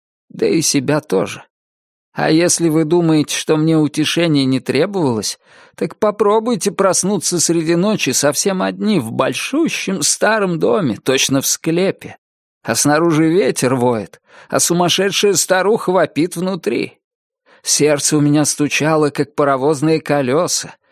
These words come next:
Мне и вздохнуть-то трудно было, но не могла же я ей показать, что со мной деется.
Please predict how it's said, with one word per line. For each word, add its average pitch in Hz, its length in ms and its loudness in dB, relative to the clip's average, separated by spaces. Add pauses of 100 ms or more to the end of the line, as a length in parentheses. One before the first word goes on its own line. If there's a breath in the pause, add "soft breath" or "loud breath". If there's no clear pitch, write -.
(200 soft breath)
Мне 165 300 2
и - 20 0
вздохнуть-то 170 880 -2
трудно 156 500 0
было, 120 500 0
но - 340 -4
не 220 140 -2
могла 226 460 0
же 202 100 -2
я 220 120 2
ей 214 200 2
показать, 190 540 -2
что - 240 -2
со 160 180 2
мной 156 260 0
деется. 143 580 -2